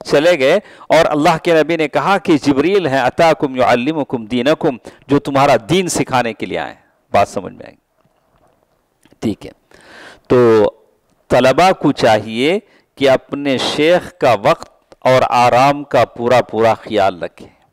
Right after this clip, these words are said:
तो इन्हीं के शेख मिल गए तो चलो अब उनको, हाँ, बोला कि शेख कहीं सफ़र से वापस आए हैं,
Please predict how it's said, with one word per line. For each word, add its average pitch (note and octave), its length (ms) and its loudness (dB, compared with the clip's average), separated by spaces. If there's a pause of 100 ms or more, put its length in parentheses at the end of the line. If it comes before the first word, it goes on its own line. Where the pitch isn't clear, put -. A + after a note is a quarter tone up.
(960)
तो G#2 100 -2 (520)
इन्हीं D#3+ 280 -2
के D3+ 180 0
शेख D#3 340 0
मिल D#3+ 200 -2
गए E3+ 180 2
तो C#3+ 160 -4
चलो D3+ 260 0
अब C3+ 160 2
उनको, C3+ 280 -6 (1200)
हाँ, C#3 340 -4 (320)
बोला A#2 300 0
कि A2+ 180 -10
शेख C#3 360 -2 (140)
कहीं A#2+ 160 -4
सफ़र C3 300 -2
से C3 160 -4
वापस G#2+ 360 -2
आए F#2+ 220 -2
हैं, A#2+ 280 -8